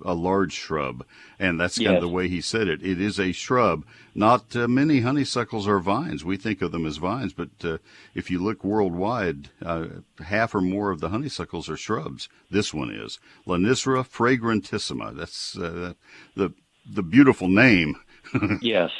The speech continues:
Speaker 1: Doesn't,
Speaker 2: I like
Speaker 1: isn't
Speaker 2: it.
Speaker 1: matched by the beauty of the shrub. So anyway,
Speaker 2: Mm-hmm.
Speaker 1: all right. Tell us about Butterflies in the Garden.
Speaker 2: Well, that's a special event that we will have in March. In fact, that event will run February twenty-five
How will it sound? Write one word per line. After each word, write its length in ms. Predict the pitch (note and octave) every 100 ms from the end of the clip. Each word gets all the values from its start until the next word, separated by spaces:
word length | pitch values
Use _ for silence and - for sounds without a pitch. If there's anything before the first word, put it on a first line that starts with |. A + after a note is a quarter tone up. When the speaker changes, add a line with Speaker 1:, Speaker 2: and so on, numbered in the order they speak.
| -
Speaker 1:
Doesn't, 300 | D#2 G#2+ F#2+
Speaker 2:
I 40 | G2
like 100 | A2
Speaker 1:
isn't 180 | G#2+ F#2+
Speaker 2:
it. 40 |
Speaker 1:
matched 280 | F#2 F#2+ -
by 140 | F2+
the 80 | E2
beauty 340 | D#2 G2+ F#2 E2
of 80 |
the 80 | D#2+
shrub. 420 | - G#2+ F2+ C2 C2+ -
So 300 | - D2+ D2 -
anyway, 360 | A#2+ F2+ D2 D#2
Speaker 2:
Mm-hmm. 260 | G2+ F#2+ G#2+
Speaker 1:
all 60 | C#3+
right. 100 | -
Tell 160 | F3
us 80 | G#3+
about 180 | F3+ A#2+
Butterflies 500 | A#2 C3 - B2 G#2+
in 60 | F#2+
the 80 |
Garden. 460 | D2+ F#2 A#2+ - A1 - _ _ _ - _ - - - - -
Speaker 2:
Well, 500 | A#2+ A2+ A2 C3 -
that's 240 | B2+ -
a 160 | A2 G#2+
special 360 | - A#2+ A#2
event 240 | A2+ A#2+ B2
that 100 | A2+
we 120 | A#2
will 140 | A2
have 300 | G#2+ A#2 A#2+
in 240 | A2+ A#2+ A2+
March. 360 | G#2+ G#2+ C3 -
In 120 | G2
fact, 280 | G#2+ G#2+ -
that 160 | A2+
event 260 | G#2+ A2+ G#2+
will 120 | A2
run 240 | G#2+ A2+ A2
February 340 | A#2 A#2 A2+ G#2+
twenty-five 720 | - A#2 A2+ A#2+ B2+ D3+